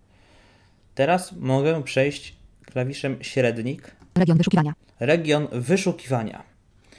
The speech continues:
Speaker 1: To oznacza, że
Speaker 2: Szukaj. Pole edycyjne.
Speaker 1: pod tym mam pole edycyjne, szukaj.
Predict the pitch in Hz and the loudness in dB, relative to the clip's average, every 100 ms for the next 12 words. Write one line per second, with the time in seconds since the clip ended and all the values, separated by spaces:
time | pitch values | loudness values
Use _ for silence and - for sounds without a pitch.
0 | _ _ _ - - 135 131 151 165 143 | _ _ _ -6 -2 0 0 -2 0 0
1 | 113 131 180 - _ - - 147 151 - | 0 -2 -4 -12 _ -20 -4 -2 -2 -4
2 | - - _ - _ 202 185 190 202 160 | -14 -20 _ -20 _ 0 4 4 4 4
3 | 147 _ _ _ _ 160 160 175 170 175 | 2 _ _ _ _ -4 -2 -2 -2 -4
4 | - 127 131 123 123 - _ - 143 123 | -12 -6 -2 -2 -4 -14 _ 0 2 0
5 | 120 147 143 131 120 123 170 | -2 -2 -2 -4 -4 -2 -2